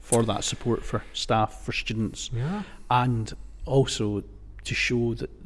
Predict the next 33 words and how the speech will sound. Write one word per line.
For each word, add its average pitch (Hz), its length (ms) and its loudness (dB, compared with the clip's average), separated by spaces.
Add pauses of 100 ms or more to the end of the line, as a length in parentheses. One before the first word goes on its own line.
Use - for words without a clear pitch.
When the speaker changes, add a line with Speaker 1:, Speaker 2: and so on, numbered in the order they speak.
Speaker 1:
there 110 120 -2
was 110 220 -2
a 104 60 2
resilience 110 640 0
within 117 380 0
the 107 80 -4
university, 107 800 0 (580)
which - 200 -6
I - 40 12
Speaker 2:
Uh, 165 140 12
Speaker 1:
think - 60 -4
was 117 80 0
Speaker 2:
I, 170 40 12
I'd 180 60 12
Speaker 1:
important. 170 180 8
Speaker 2:
like 202 200 12
to - 60 -8
think - 240 8
so. 202 400 10
We, 135 420 8
um, 120 680 8
we 127 140 10
did 139 200 12
a 131 80 12
weekly 147 440 10
event 139 520 10
in, 113 220 8
in 117 220 6
the, 110 400 6
in 117 140 4
the 107 60 4
first - 520 6 (580)
uh 107 500 6